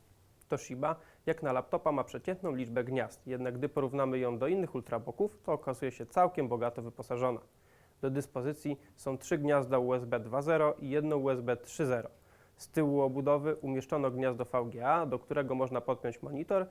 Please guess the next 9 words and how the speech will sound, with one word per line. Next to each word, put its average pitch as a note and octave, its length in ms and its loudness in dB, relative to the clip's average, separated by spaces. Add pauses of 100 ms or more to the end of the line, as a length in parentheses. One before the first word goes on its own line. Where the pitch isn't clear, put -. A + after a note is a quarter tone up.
(220)
i B2+ 80 -6
gniazdo D#3+ 340 4
H C3+ 160 0
D A#2 120 0
M B2+ 160 0
I F3+ 120 2
do C3 120 0
podłączenia C3 520 -2
telewizora. A#2 580 -2